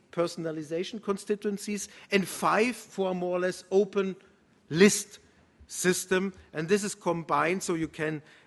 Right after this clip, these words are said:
uh, then say that the Hamburg electoral system is can be considered to be even more personalized than that of the Bundestag. And you see there are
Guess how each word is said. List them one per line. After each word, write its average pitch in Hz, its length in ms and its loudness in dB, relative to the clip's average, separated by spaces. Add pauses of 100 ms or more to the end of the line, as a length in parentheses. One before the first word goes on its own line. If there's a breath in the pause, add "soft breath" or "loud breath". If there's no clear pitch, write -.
(120)
uh, 160 100 -4 (140)
then 165 260 0
say 165 320 0
that 151 200 -2 (320 soft breath)
the 151 100 -4
Hamburg 180 340 6
electoral 151 380 -2
system 151 440 -4 (300 soft breath)
is - 260 -4 (280 soft breath)
can 165 120 2
be 160 120 -2
considered 147 560 -4
to 139 260 -6 (180 soft breath)
be 151 100 -12 (100)
even 165 180 -2
more 175 320 8
personalized 127 840 -4
than 113 140 -8
that 120 200 -6
of 120 220 -16
the 127 220 -6 (440 soft breath)
Bundestag. - 1160 -4
And 156 140 -4
you 214 80 2
see 262 260 2
there 220 220 8
are 175 240 6